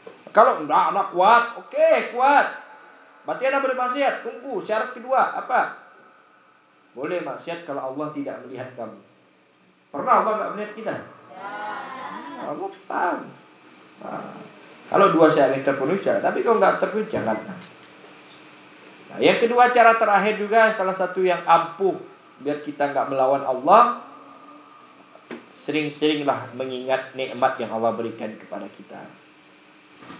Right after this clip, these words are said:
Speaker 1: Nafas, ya, anggota tubuh, makan, rezeki, semua yang Allah kasih.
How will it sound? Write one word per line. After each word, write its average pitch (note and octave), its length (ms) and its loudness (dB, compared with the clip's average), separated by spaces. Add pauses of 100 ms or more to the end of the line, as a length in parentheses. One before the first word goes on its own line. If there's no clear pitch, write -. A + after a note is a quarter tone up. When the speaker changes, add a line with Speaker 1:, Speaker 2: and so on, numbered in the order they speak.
(300)
Speaker 1:
Nafas, G#2+ 1300 4 (260)
ya, A#2+ 400 2 (600)
anggota A2+ 480 -6
tubuh, A2+ 260 -4
makan, A#2 680 2
rezeki, A#2 680 -4
semua A3+ 460 4
yang G3 160 4
Allah F3 240 4
kasih. C#3+ 260 0